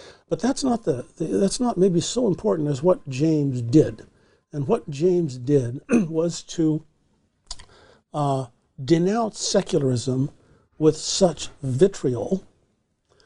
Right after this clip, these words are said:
that the very halting affirmations that he simultaneously made for religion were taken much more seriously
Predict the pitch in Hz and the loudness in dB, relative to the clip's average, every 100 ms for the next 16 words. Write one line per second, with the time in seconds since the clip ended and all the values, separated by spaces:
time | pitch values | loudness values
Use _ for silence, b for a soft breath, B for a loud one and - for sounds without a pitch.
0 | b b b 139 123 151 151 151 _ - | b b b -10 -2 2 2 -2 _ -4
1 | 139 135 135 _ 143 180 165 139 - - | 0 0 0 _ -4 0 0 -4 -12 -6
2 | 220 254 247 131 123 147 123 - 139 135 | -2 -2 -4 -8 -4 -2 -2 -2 -2 0
3 | 180 202 - 120 110 - - - 127 143 | 0 0 -2 -4 -6 -10 -12 -8 -4 -2
4 | 131 175 160 151 131 - 165 160 135 123 | 0 0 0 0 -4 -4 0 0 -2 -4
5 | - 127 120 120 131 147 131 123 120 - | -6 -2 0 0 0 2 2 0 -4 -10
6 | b b _ - - 143 131 127 - - | b b _ -16 -4 -2 -2 -6 -10 -4
7 | 127 123 156 147 107 101 131 - _ b | -2 4 4 4 0 -4 -4 -6 _ b
8 | b b b b _ 147 147 147 147 143 | b b b b _ -4 0 2 2 0
9 | 147 _ - - 220 - 165 147 170 - | -4 _ -18 -4 -2 0 0 2 0 -4
10 | 156 139 - 277 285 190 127 - 127 123 | -4 -4 -2 0 2 2 2 -2 -2 -2